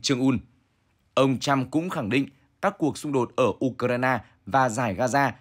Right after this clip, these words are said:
sẽ không xảy ra nếu ông vẫn là Tổng thống Mỹ. Cũng trong cuộc trả lời phỏng vấn, cựu Tổng thống Trump đã hoan nghênh sự ủng hộ của tỷ phú Musk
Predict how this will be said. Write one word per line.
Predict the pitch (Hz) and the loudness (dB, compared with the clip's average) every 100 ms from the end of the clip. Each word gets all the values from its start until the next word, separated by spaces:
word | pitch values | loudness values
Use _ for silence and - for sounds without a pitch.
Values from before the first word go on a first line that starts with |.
| _ | _
sẽ | - - 156 | -6 0 0
không | - 160 139 | 0 -2 -2
xảy | 135 90 | -4 -4
ra | 123 120 | -2 -2
nếu | 117 | 0
ông | 135 135 | 0 -2
vẫn | 107 151 | -4 -2
là | 147 113 | -2 -2
Tổng | - 120 85 | -2 -2 -2
thống | 113 123 | -2 0
Mỹ. | 180 233 - _ _ _ _ _ _ _ | 0 -2 -10 _ _ _ _ _ _ _
Cũng | 131 151 180 | 0 0 0
trong | 151 135 | -2 2
cuộc | 127 104 - | 0 0 0
trả | 120 | 0
lời | 113 | 0
phỏng | 110 104 | 0 -2
vấn, | 113 139 220 _ _ - | -2 -2 -6 _ _ -2
cựu | 147 143 139 | 0 0 -2
Tổng | 113 | -2
thống | 98 120 | -4 -6
Trump | 123 156 123 - _ - | -2 -2 -4 -10 _ -2
đã | 139 | 0
hoan | 151 139 | 0 0
nghênh | 135 131 | -2 -4
sự | 160 | -4
ủng | 135 98 | -4 -2
hộ | 120 98 | -4 -4
của | - 117 | 0 0
tỷ | 92 123 98 | 0 -4 -6
phú | - 110 | -4 -4
Musk | 131 160 214 | -2 -2 -2